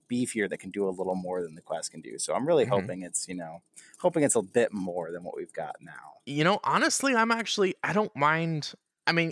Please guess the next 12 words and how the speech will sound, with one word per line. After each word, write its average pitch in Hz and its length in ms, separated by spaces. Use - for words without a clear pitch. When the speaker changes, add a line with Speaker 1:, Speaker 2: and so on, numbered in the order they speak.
Speaker 2:
they 160 120
do 170 240
kinda 139 240
need 113 220
to 110 80
get 107 220
to 117 80
that 98 140
ninety 101 260
hertz - 380
point, 139 360
but 127 200